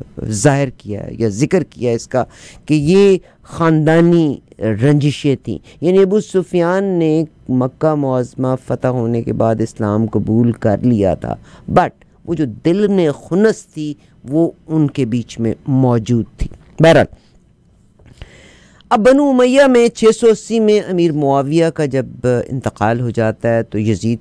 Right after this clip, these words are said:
को उन्होंने पहले से जानशीन मुकर्रर कर लिया हुआ था। यजीद जो है उनके पास खिलाफत आ जाती है, इमाम हुसैन इसको कबूल नहीं करते।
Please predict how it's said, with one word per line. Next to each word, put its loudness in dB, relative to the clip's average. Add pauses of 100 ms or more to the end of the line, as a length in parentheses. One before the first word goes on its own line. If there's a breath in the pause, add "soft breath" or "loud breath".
को -4
उन्होंने -2
पहले 0
से -4
जानशीन -2
मुकर्रर -4
कर -6
लिया -6
हुआ -4
था। -4
यजीद 0
जो -4
है -2
उनके -4
पास -2
खिलाफत -4
आ -2
जाती -8
है, -8 (1040 loud breath)
इमाम 2
हुसैन -4
इसको -10
कबूल -4
नहीं 0
करते। -6